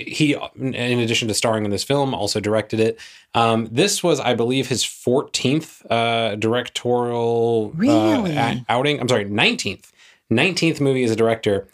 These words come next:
Speaker 1: It was his fortieth movie as an actor.
Speaker 2: Right.
Speaker 1: And he was sixty-seven when this movie came out. He is ninety-three right now and is currently working on directing another movie called Juror Number Two.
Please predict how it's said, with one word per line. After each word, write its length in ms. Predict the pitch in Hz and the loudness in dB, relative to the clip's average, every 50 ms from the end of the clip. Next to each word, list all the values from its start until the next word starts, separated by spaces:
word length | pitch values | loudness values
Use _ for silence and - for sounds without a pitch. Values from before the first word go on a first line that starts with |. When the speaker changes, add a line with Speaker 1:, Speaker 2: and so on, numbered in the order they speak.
| - _ - | -20 _ -2
Speaker 1:
It 100 | - 123 | 0 0
was 80 | 123 113 | 2 2
his 180 | 131 123 - - | 2 0 0 -2
fortieth 640 | - - - 151 175 190 165 135 113 104 - - | -4 0 2 2 2 4 2 0 0 -2 0 0
movie 420 | 113 104 101 98 101 101 101 - - - | 0 0 2 2 0 -2 -2 -4 -4 -2
as 300 | 110 110 107 104 98 101 | -2 0 0 -2 -4 -6
an 120 | 110 107 | -6 -6
actor. 520 | 92 107 113 - - - - - 117 - - | -4 -4 -4 -6 -8 -16 -16 -16 -16 -14 -10
Speaker 2:
Right. 560 | 190 180 190 175 156 156 - - - - - _ _ _ - | -6 -4 -4 -2 -4 -6 -6 -8 -12 -12 -12 _ _ _ -2
Speaker 1:
And 120 | - 117 107 | 0 0 2
he 120 | 101 135 | 2 2
was 200 | 156 156 143 - | 2 4 4 4
sixty-seven 720 | - - 160 151 - - 160 139 - 135 131 123 120 110 107 | 2 2 0 0 0 -2 0 0 2 0 0 2 0 0 0
when 100 | 104 104 | 0 0
this 140 | 98 - - | -2 0 0
movie 220 | 113 107 107 104 | 0 0 0 -2
came 220 | - - 113 107 107 | -2 -2 -2 -2 0
out. 260 | 104 107 104 - _ - - _ _ - | 0 -2 -2 -4 _ -20 -20 _ _ -4
He 180 | - 135 127 | 0 2 2
is 200 | 117 110 98 98 | 2 2 0 0
ninety-three 680 | 101 104 117 135 139 139 131 123 - - 123 127 127 120 | -2 0 0 0 0 -2 -4 -4 -4 -4 -2 0 2 2
right 180 | 110 101 95 98 | 0 0 0 -2
now 200 | 98 95 95 98 | 0 0 0 -2
and 100 | 101 98 | -2 -2
is 180 | 101 98 90 - _ _ - - | -4 -4 -4 -8 _ _ -12 -6
currently 320 | - 123 123 117 117 113 107 | -4 -2 -2 0 0 -2 0
working 300 | 104 104 101 - 107 104 | 0 -2 -2 -2 -2 -2
on 80 | 101 | 0
directing 320 | 104 101 95 92 104 101 107 | -2 -2 -4 -4 -4 -2 -2
another 200 | 147 185 165 117 | 0 0 0 0
movie 320 | 101 - 95 87 - - _ _ - | -2 -4 -8 -12 -14 -16 _ _ -4
called 320 | - 113 104 95 90 92 90 | -2 -2 -2 -2 -4 -4 -4
Juror 280 | - 104 117 135 131 | -2 0 0 0 0
Number 180 | 131 127 127 123 | -2 -4 -4 -4
Two. 280 | - - 92 80 - | -4 -8 -8 -10 -10